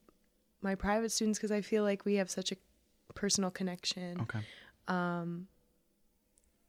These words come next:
Speaker 1: obviously, like, I would love to tour more, you know?
Speaker 2: Yeah.
Speaker 1: It's, it's a, a hard balance, especially when you have, um,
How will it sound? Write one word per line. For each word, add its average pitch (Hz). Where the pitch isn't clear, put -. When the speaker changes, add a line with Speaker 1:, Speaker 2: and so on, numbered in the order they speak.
Speaker 1:
obviously, 202
like, 170
I 262
would 254
love 233
to 208
tour 196
more, 175
you 202
know? 190
Speaker 2:
Yeah. 120
Speaker 1:
It's, -
it's 349
a, 208
a 226
hard 214
balance, 170
especially 175
when 175
you 175
have, 175
um, 165